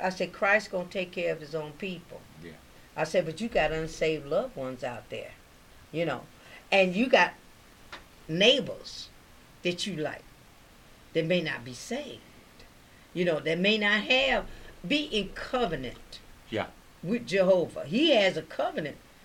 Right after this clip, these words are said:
Speaker 1: with us.
Speaker 2: Yeah.
Speaker 1: You know, and I believe that covenant covers our children. But if you're not in covenant with Jehovah, he's not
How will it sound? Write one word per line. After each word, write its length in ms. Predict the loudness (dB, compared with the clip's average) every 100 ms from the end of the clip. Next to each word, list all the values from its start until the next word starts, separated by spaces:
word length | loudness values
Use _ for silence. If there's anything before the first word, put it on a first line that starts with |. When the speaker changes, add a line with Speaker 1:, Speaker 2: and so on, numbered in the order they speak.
| -18 -2
Speaker 1:
with 180 | 4 6
us. 500 | 6 2 -8 -16 -18 -20 -12
Speaker 2:
Yeah. 140 | -10 -10 -12 0
Speaker 1:
You 160 | 4
know, 320 | 4 2 -4 -12 -20 -20 -20 0
and 300 | 4 6 4 2
I 160 | 2 4
believe 320 | 2 0 2
that 220 | 2 2
covenant 540 | -2 0 0 -2 -4 -6 -10 -20 -20 -16
covers 420 | -2 0 2 0 0
our 200 | 4 4
children. 640 | 4 -2 -2 -2 -2 -6 -18 -20 -20 -20 -20 -20 -20 -20 -20 -20 -20 -20 -20 -20 -20 -20 -20 -20 -4
But 380 | 8 10 10 4 -6 -20 -20 -20 -20 -20 -20 -20 -20 0
if 180 | 2 4
you're 180 | 2 4
not 220 | 6 6
in 160 | 4 0
covenant 600 | -8 -6 -2 -2 -2 -2
with 220 | -4 -2
Jehovah, 580 | 4 6 6 4 4 0 -2 -2
he's 240 | 2 2 4
not 220 | 2